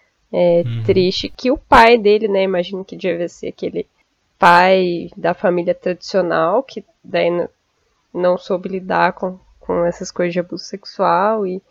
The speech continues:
Speaker 1: ele não ter tido um suporte, um, um psicológico ali atrapalhou muito. Mas ainda assim, ele conseguiu formar uma família dele, conseguiu continuar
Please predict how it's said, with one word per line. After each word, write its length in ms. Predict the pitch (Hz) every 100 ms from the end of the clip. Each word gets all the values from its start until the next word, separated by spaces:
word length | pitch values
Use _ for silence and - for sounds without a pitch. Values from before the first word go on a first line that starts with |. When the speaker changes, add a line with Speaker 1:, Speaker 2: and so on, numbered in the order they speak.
| _ - _ -
Speaker 1:
ele 180 | 180
não 140 | 190 190
ter 200 | 185 190
tido 340 | - 202 202
um 40 | 233
suporte, 1000 | - 214 - 175 180 247 269 - 185 175 _ _ _ _ _ _ -
um, 160 | 180 180 -
um 180 | 185 - _
psicológico 880 | - - - 175 170 175 196 - 185
ali 400 | 180 175 175 196
atrapalhou 540 | 208 214 - 208 226
muito. 340 | 277 277 233 - _ _
Mas 320 | 240 247 247
ainda 320 | 262 247 240
assim, 440 | 262 - 277 240 226
ele 420 | 247 285 392 453 _ _ _ _
conseguiu 800 | - 233 233 - 226 220 202 254 320
formar 360 | - 247 202 185
uma 140 | 185
família 380 | - 185 180 180
dele, 560 | 180 175 233 285 247
conseguiu 600 | 208 202 196 - 185 202 -
continuar 600 | - 202 - 202 180 175